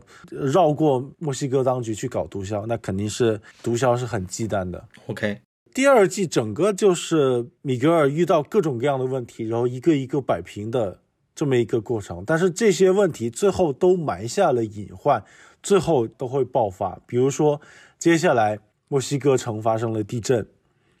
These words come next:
Speaker 1: 当然这是一个插曲啊，但是这引起了那个民众对政府的不满，而政府又是毒枭的庇护人，对吧？然后又过了几年，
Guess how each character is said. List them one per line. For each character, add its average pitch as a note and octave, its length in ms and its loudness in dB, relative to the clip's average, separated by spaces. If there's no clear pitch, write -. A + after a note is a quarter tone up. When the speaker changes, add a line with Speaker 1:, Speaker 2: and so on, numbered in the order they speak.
Speaker 1:
当 D3 120 2
然 D#3+ 80 2
这 F#3 120 2
是 F3+ 140 0
一 E3+ 40 2
个 D#3 120 0
插 E3 300 -2
曲 C#3+ 240 -8
啊， - 180 -12
但 D3+ 100 -2
是 C#3+ 360 2
这 F#3 140 4
引 C#3+ 200 0
起 - 160 -4
了 G2 160 -2
那 C#3 180 -4
个 B2 140 -4
民 G#2 240 -4
众 C#3+ 240 0
对 D3 260 4
政 G3 320 0
府 - 200 -12
的 G#2 100 -10
不 G#2+ 160 -4
满， G#2 180 -8
而 D3 160 2
政 B3+ 280 0
府 G#2+ 200 -6
又 C#3+ 160 2
是 C#3 400 0
毒 C3+ 160 0
枭 F3+ 220 2
的 F3 80 2
庇 G#3 280 -2
护 D3+ 240 0
人， G2 240 -4
对 D#3 100 0
吧？ B2 220 4
然 D3+ 140 0
后 A#3 100 4
又 C#4 180 4
过 A3 160 2
了 E3 120 4
几 B2+ 200 -8
年， A2 300 -6